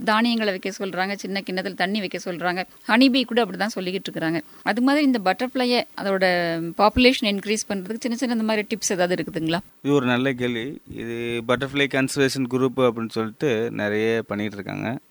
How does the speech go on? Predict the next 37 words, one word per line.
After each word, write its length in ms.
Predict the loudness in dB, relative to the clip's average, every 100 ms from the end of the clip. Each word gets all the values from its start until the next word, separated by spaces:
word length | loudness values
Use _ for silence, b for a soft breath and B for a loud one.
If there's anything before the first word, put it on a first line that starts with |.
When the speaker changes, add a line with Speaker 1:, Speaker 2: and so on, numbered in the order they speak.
| _
Speaker 2:
இப்போ 300 | 4 6 8
நாங்க 280 | 6 6 4
கூட 340 | 4 4 4
பாத்தீங்கன்னா, 560 | 2 0 -2 0 0 0
ஏசியன் 460 | 0 2 2 2 2
லெபிடாப்டர் 540 | 2 4 2 4 0
conservation 680 | 2 2 2 0 0 -2 -2
அப்படின்ற 320 | -4 -6 -4
ஒரு 260 | -4 -4 -4
group 240 | 0 0 -2
கூட 240 | -4 -2
நாங்களும் 400 | -2 -4 -4 -6
இருக்கிறோம். 320 | -8 -8 -8 -8 _ b _
ஏசியன்னா 500 | 0 0 0 -4 -2
நம்ம, 420 | -4 -6 -8 -12 -14 -16 -14
நம்ம 220 | -10 -8
continent, 500 | 0 0 0 -4 -4
ஏசியன் 340 | -2 -2 -4 -6
கான்டினென்ட்ல 380 | -6 -8 -12 -12
இருக்க 260 | -10 -4
ஒரு 240 | -2 -2 -4
group 240 | -8 -8
அது. 200 | -12 -12 -18 _ _
அது 180 | -2 2
மாதிரி 260 | 2 2
நீங்க 140 | 0 0
சிட்டுக்குருவி 800 | -2 2 4 6 6 6 4 4
அழிஞ்சது, 460 | 2 2 2 4
இந்த 160 | 4 4
மாதிரிலாம் 300 | 2 0 -2
நிறைய 500 | -4 -4 -4 -6 -8
கதை 240 | -6 -4 -4
நீங்க, 260 | -8 -8
உங்களுக்கே 280 | -6 -4 -4
நிறைய 240 | -2 -2 0
தெரிஞ்சிருக்கு 600 | 0 2 2 0 -4 -4
சொல்லப்போனா. 380 | -4 -4 -4 -6